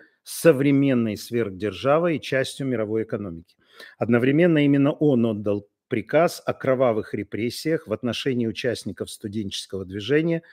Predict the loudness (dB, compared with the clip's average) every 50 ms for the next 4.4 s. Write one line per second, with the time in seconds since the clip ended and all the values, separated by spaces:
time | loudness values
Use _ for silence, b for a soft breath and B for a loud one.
0 | b b b b b b b b b b b 0 2 4 4 4 4 4 2 2
1 | 0 0 -2 -6 -8 -6 -2 2 2 2 2 0 -2 -4 -2 -4 -4 -6 -6 -8
2 | -10 -8 -4 -2 -2 0 0 0 -2 -2 -4 -6 -8 -8 -8 -8 -6 -4 -4 -4
3 | -4 -4 -4 -4 -2 -2 -2 0 0 0 0 0 0 0 -2 -2 -4 -4 -4 -4
4 | -4 -2 0 2 2 2 0 0